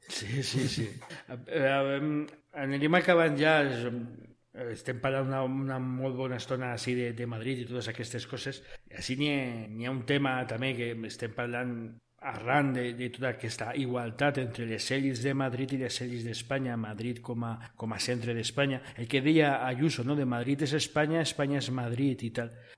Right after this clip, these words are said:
Clar, això, eh, tota aquesta concentració de poder polític, econòmic, mediàtic, eh, financer, etcètera, tot en les mateixes mans, que és una èlit menudeta a Madrid, eh, això fa que,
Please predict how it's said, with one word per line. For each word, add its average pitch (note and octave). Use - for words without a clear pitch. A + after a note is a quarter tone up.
Clar, D3+
això, A#2
eh, A#2
tota D#3
aquesta D#3+
concentració C#3
de B2+
poder A2
polític, B2
econòmic, A2
mediàtic, A2
eh, G2+
financer, A2
etcètera, A2+
tot C#3
en A#2+
les G#2+
mateixes A2
mans, B2
que A#2
és -
una A2
èlit B2+
menudeta A2+
a A2+
Madrid, A#2
eh, -
això -
fa D3+
que, C3